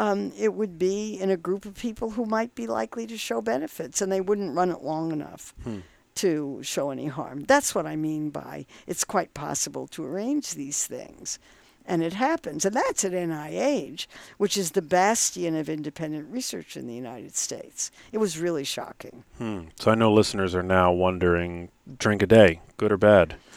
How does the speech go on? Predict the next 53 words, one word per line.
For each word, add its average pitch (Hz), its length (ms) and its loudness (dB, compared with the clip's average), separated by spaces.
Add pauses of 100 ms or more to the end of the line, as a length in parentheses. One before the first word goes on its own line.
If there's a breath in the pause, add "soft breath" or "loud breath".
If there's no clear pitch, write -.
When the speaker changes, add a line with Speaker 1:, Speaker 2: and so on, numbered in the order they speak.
(520 loud breath)
Speaker 1:
Um, 226 440 8
depends 233 440 2
on 214 140 2
how 214 160 2
big 196 260 2
your 214 100 0
drink 208 400 0
is 240 400 2
and, 208 460 -2 (320 loud breath)
um, 214 300 -8
how 214 240 2
often 214 340 2
you 214 160 0
do 226 280 4
it. 302 200 4
And 214 460 -2 (680 soft breath)
I 196 160 0
wouldn't 214 500 -4
use 196 340 -6
that 156 220 -2
as 147 160 -6
a 165 40 -4
means 160 480 0
to - 120 -8
Speaker 2:
<laughs> 165 80 -2
Speaker 1:
reduce 156 340 -6
my 127 140 -4
heart 143 240 -6
disease - 440 -4
risk. - 400 -4
Speaker 2:
It's 113 100 -6
very 98 300 2
smart. 90 460 0
I, 98 300 2
I 95 140 2
would 95 120 0
agree 90 240 4
with 87 120 0
you. 80 120 -8 (540 loud breath)
One 127 240 12
example 123 400 10
that 101 100 8
you 92 140 8
often 90 240 6
give 82 200 0
that 87 120 4
I 85 100 2
love 87 540 8
is, 82 200 -4
you 92 80 -8
know, 87 120 -2
if 82 140 -8
you, 104 300 -4